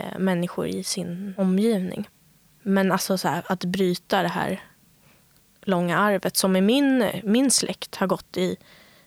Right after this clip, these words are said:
i generationer. Alltså jättemånga generationer. Och jag ser väl kanske att jag har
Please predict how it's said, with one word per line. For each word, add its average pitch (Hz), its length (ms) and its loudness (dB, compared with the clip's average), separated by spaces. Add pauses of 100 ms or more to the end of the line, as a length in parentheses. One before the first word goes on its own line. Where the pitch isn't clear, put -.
i 202 100 0
generationer. 180 840 0 (320)
Alltså 196 160 0
jättemånga 220 600 0
generationer. 190 760 -4 (520)
Och 202 60 -2
jag 208 140 2
ser 226 180 4
väl 190 120 2
kanske 190 280 2
att 180 120 -4
jag 175 80 2
har 175 260 0